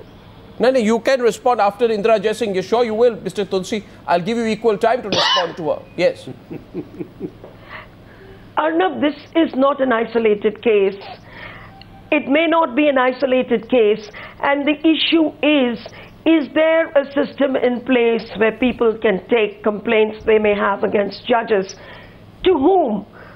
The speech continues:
Speaker 2: Where do we go with these complaints? It's a question which begs an answer. If we need to amend the Constitution, let's do it. If we need to put new laws in place, let's do it. Kavita has raised the right question,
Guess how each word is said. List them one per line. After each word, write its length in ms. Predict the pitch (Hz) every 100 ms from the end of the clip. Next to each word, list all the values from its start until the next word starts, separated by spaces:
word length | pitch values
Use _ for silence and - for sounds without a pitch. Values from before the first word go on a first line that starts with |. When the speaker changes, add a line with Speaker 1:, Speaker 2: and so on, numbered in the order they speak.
| -
Speaker 2:
Where 380 | - 202 302 381
do 80 | 392
we 140 | 349 240
go 440 | 330 214 175 - -
with 160 | 277 254
these 240 | 277 208
complaints? 560 | 262 240 247 208 190 190 - - - - - -
It's 240 | 302 -
a 80 | 294
question 680 | - 294 285 - 311 302 - -
which 200 | 220 -
begs 260 | 226 226 220
an 120 | 247
answer. 640 | 277 214 247 - 196 147 - - - - - - - -
If 180 | 214
we 100 | 285
need 280 | 262 330 349
to 80 | 339
amend 340 | 277 311 330
the 60 | 320
Constitution, 760 | 339 330 - - 339 330 427 370
let's 220 | 294 -
do 260 | 220 285 415
it. 340 | 605 - - - - - - - - -
If 200 | 254 -
we 100 | 285
need 220 | 302 349
to 100 | 359
put 240 | 339 311
new 180 | 302 339
laws 320 | 311 320 349
in 140 | 349 330
place, 340 | 339 359 359 294
let's 280 | - - 214
do 180 | 330 415
it. 240 | - - - - - - - -
Kavita 340 | 190 277 330 330
has 380 | 285 359 381 330
raised 240 | 349 302
the 80 | 277
right 320 | 233 247 247
question, 600 | 262 202 - - 180